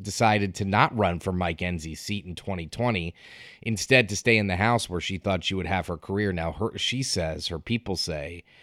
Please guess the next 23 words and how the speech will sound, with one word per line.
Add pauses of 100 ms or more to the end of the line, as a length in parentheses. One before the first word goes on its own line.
(320)
um,
her
team
says (160)
that
she
has,
um, (720)
no
regrets
about
running
for
the
House
instead
of
the
Senate. (240)
Um, (160)
uh, (1900)
I,
I,